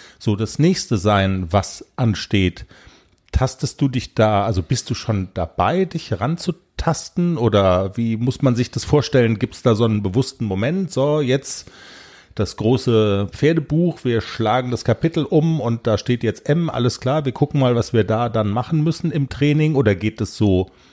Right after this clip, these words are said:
fließend, hat's schon begonnen? Wie muss man sich das vorstellen? Und ja, also entscheidest du das bewusst? So, jetzt nehmen wir mal M ins Visier. Das war ja, also der Fokus lag da ja bis zuletzt eigentlich nicht drauf.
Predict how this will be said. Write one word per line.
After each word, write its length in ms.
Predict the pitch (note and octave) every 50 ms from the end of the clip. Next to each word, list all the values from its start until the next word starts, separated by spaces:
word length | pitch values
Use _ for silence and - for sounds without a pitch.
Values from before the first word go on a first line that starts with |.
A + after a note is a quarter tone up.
| _ _ _ _ _ _
fließend, 840 | - - - A2 G#2+ C#3+ E3 F#3 E3+ - - F3+ F3+ F3+ F3 - -
hat's 200 | B2+ - - -
schon 240 | - A#2 A2 G#2+ F#2+
begonnen? 580 | G#2+ E2+ G#2+ A2 B2 C#3+ D#3 D#3+ E3 E3 C3 -
Wie 100 | B2 A#2
muss 180 | B2 A#2+ -
man 120 | B2 A2 G#2
sich 140 | G#2+ -
das 120 | - - -
vorstellen? 640 | - - A2+ G#2+ - - - G2+ F#2+ F#2+ G2+ G2+ -
Und 400 | - G#2+ G2+ F#2+ - - - _ _ -
ja, 220 | C#3+ A2 G2 G#2
also 220 | - B2 A2 A2 G2+
entscheidest 540 | - B2 A2 - B2+ B2+ D#3 E3+ D#3+ - D#3+
du 40 |
das 140 | C3+ C#3+ -
bewusst? 580 | - - G#2 F2+ D3+ G#3 G#3+ - - - - _ _
So, 300 | - - C3 D3+ E3 D#3+
jetzt 320 | C3+ C3 C#3+ C#3+ - -
nehmen 180 | C3 C3 C#3 C3+
wir 120 | C3 B2
mal 420 | A#2+ A#2+ A#2+ B2+ B2+ B2+ C3+ C3+ - - - _ - - - - - - _ _ _ - B2+
M 220 | B2+ D3 E3 E3
ins 260 | E3 E3+ D#3+ - -
Visier. 380 | D#3 D3+ C3 C3 D#3+ E3+ F3 D#3+
Das 180 | B2+ G#2 - -
war 140 | G#2+ B2
ja, 160 | B2+ B2+ A2+ F2
also 160 | G#2+ F2+ E2+
der 160 | - F2 -
Fokus 440 | - - D#3 F3 - F#3+ F3+ - -
lag 220 | C#3+ C#3+ C3+ -
da 80 | - B2+
ja 360 | A#2+ A#2+ A#2 A#2+ C3+ C#3 - - - - - - - -
bis 200 | - A2+ - -
zuletzt 420 | - A#2+ G#2+ A#2 A#2 - - - -
eigentlich 320 | A#2+ G#2 F#2+ F#2 - -
nicht 180 | A2 - - -
drauf. 400 | - - E2 D2+ - - -